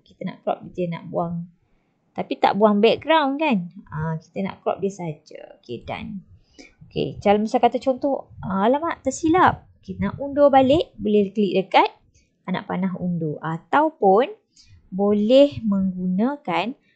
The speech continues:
ah, keyboard. Okey, keyboard shortcut lah.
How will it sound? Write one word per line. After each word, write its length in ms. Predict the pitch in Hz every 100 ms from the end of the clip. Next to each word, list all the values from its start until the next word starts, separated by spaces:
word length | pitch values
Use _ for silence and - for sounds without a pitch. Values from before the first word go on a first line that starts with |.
| _ -
ah, 400 | 170 175 170 170 -
keyboard. 400 | - 262 185 - - _ _
Okey, 220 | - 247 415 415 _
keyboard 480 | - 196 190 196 -
shortcut 480 | - - - - -
lah. 240 | - 349